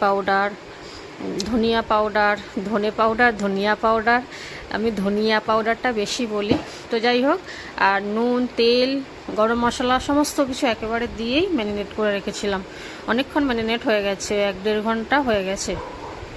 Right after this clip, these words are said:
তো আর এই যে, আর পাতিলাতে, আহ,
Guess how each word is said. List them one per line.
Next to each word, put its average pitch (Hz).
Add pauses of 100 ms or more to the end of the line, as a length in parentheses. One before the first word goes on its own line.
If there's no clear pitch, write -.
(1300)
তো 233 (420)
আর 214
এই 247
যে, 294 (520)
আর 202 (120)
পাতিলাতে, 254
আহ, 202